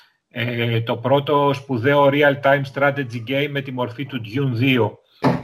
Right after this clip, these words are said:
Το πρώτο action adventure με τη μορφή του Tomb Raider και της περίφημης Lara Croft. Στις νεότερες γενιές που είναι συνηθισμένες, ε, στα εκπληκτικά γραφικά, στις πελώριες,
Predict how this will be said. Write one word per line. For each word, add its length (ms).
Το 80
πρώτο 640
action 340
adventure 500
με 120
τη 100
μορφή 360
του 200
Tomb 260
Raider 420
και 200
της 300
περίφημης 520
Lara 260
Croft. 320
Στις 300
νεότερες 500
γενιές 800
που 120
είναι 240
συνηθισμένες, 1300
ε, 480
στα 200
εκπληκτικά 680
γραφικά, 560
στις 240
πελώριες, 840